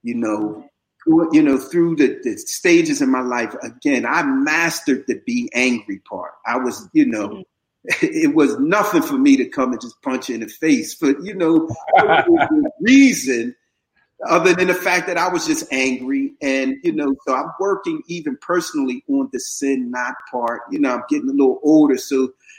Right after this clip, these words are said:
Speaker 1: you know, I, I'm, I'm more conservative in my lifestyle and, and, and some of, you know, my philosophies. But again, if we could just tell our brothers that, guess what? It's okay to be angry because God said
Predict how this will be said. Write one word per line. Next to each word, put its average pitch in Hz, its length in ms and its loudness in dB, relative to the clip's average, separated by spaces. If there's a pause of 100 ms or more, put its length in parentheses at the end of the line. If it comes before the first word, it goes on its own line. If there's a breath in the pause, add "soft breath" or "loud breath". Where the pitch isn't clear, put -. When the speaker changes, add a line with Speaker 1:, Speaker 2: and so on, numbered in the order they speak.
Speaker 1:
you 151 140 4
know, 127 320 4
I, 110 260 0
I'm, 123 180 -4 (100)
I'm 117 120 -12 (180)
more 151 300 2
conservative 156 840 2
in 117 120 -2
my 107 120 -10
lifestyle 131 1000 0
and, 101 240 -8
and, 110 240 -12
and 110 160 -6
some 143 300 -2
of, 123 200 -4
you 143 160 -2
know, 113 300 -6 (240)
my 113 120 -6
philosophies. 117 1160 -4
But 113 180 -8
again, 131 500 -2
if 110 120 -10 (120)
we 127 100 -4
could 110 300 -8
just 135 360 -4 (480 soft breath)
tell 160 280 0
our 151 220 -4
brothers 147 360 -2
that, 135 180 -4
guess 180 280 -4
what? 180 140 0
It's 165 140 -2
okay 208 440 2
to 165 80 0
be 156 160 0
angry 127 380 0
because 143 360 -4
God 262 460 -4
said 117 600 0